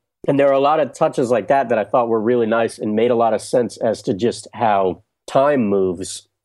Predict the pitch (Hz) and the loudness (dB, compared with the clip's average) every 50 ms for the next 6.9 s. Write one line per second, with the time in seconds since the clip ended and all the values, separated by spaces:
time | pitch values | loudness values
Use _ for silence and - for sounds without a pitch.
0 | _ - 127 127 175 170 156 135 151 147 147 147 143 135 - 135 131 143 151 165 | _ -2 0 2 2 2 2 2 0 2 2 0 0 0 0 0 2 2 2 0
1 | - - 147 123 - 156 139 131 127 113 117 117 113 117 120 117 107 107 - - | 0 0 -2 0 2 0 2 2 2 2 2 2 2 0 0 0 -2 -4 -4 -4
2 | 110 104 101 104 101 101 98 92 92 101 101 101 98 95 98 95 95 92 92 92 | -4 -2 -2 -2 -2 -2 -2 -2 0 0 0 0 0 0 0 0 0 -2 -2 -4
3 | 90 - _ _ _ _ _ _ - 117 104 98 101 120 123 127 127 127 131 123 | -6 -8 _ _ _ _ _ _ -2 0 0 0 0 0 0 2 2 2 2 0
4 | 120 117 113 - _ _ _ - - - 127 123 117 - 107 101 - - - - | -2 -4 -6 -10 _ _ _ -12 -2 0 0 0 2 0 -2 -4 -4 -4 -4 -2
5 | - 135 123 120 110 107 - 104 101 98 90 - 214 240 131 123 104 - 101 95 | 0 2 2 2 2 2 2 2 0 -2 0 0 0 0 0 0 0 -2 -2 -2
6 | 92 - 139 123 123 113 113 110 117 120 113 - 107 90 104 101 98 90 | 0 2 2 2 2 4 2 2 2 2 0 -2 -2 -2 -2 -2 -2 -4